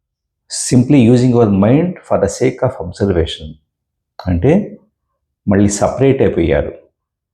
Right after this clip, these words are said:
మీ హార్ట్ నుంచి సపరేట్ అయిపోయి మైండ్తో హార్ట్ని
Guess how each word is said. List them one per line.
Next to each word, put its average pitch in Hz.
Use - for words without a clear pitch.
మీ 95
హార్ట్ 101
నుంచి 131
సపరేట్ 117
అయిపోయి 123
మైండ్తో 113
హార్ట్ని 110